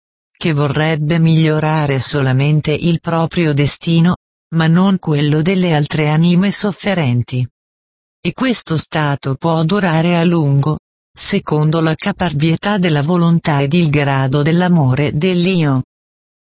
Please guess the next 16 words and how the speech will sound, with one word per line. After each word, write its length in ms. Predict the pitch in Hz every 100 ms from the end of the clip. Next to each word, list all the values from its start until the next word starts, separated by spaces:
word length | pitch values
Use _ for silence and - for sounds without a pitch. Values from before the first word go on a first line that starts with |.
| _
Prima 380 | - 254 262 247
deve 300 | 190 190 160
essere 640 | 143 147 147 - 151 147
risvegliato 800 | 156 180 147 160 160 160 165 - 175
l'amore, 540 | 160 165 170 151 151 - _ _ _
che 160 | - 180
può 240 | - 180
avvenire 640 | 165 147 147 147 160 156 143
attraverso 840 | 131 - 156 190 202 208 - 170
la 160 | 156 143
preghiera 640 | 165 165 156 165 180 185
di 120 | 160
un 160 | 160 151
uomo 380 | 151 156 151 135
sulla 340 | - 147 147
terra, 520 | - 139 127 131 135